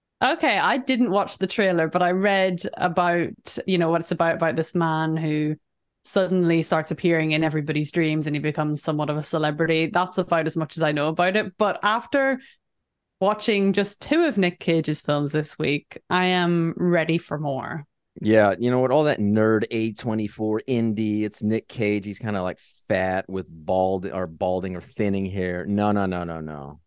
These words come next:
Speaker 2: Ninety-seven is when I wanna know about Nick Cage. Con Air. But before there, quick things to go over real quick. Our anniversary, the podcast anniversary, is in about two weeks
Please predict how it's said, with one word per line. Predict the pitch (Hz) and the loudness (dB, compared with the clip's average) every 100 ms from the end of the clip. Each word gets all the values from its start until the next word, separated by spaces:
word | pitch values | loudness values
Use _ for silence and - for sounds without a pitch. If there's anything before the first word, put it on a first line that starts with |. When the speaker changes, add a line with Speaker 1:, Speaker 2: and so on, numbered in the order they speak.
| _ | _
Speaker 2:
Ninety-seven | 92 101 117 120 113 104 - 92 82 76 73 - | -4 0 2 2 2 -2 -2 -2 -2 -6 -14 -12
is | 92 | -8
when | 92 95 | -6 -4
I | 95 | -2
wanna | 90 | -2
know | 90 | -4
about | 82 76 | -6 -8
Nick | 80 - | -10 -10
Cage. | 78 67 62 - | -12 -12 -14 -14
Con | - 113 107 | -4 0 0
Air. | 87 76 76 _ _ _ _ _ _ - | -2 -6 -12 _ _ _ _ _ _ 4
But | 160 | 4
before | 143 139 151 139 | 4 2 6 8
there, | 127 123 113 107 101 95 90 | 8 8 6 4 2 0 -2
quick | - - | -4 -2
things | 123 117 | -2 -2
to | 113 | 2
go | 113 | 2
over | 101 | 4
real | 101 | 0
quick. | - 147 - _ _ _ _ - | 2 2 0 _ _ _ _ -4
Our | 107 | 0
anniversary, | 123 135 131 139 190 - 233 220 | 0 2 4 2 2 0 2 2
the | 123 - | 0 -2
podcast | 120 127 - 123 123 - | 0 0 2 0 0 -2
anniversary, | 110 110 107 131 123 101 90 82 | 0 0 2 0 0 -4 -4 -4
is | 107 104 104 | -4 -4 -4
in | 110 104 104 - _ | -2 -2 -2 -6 _
about | 104 - - | -6 -6 -8
two | - 233 262 | -4 0 4
weeks | 135 120 - - | 4 4 -2 -12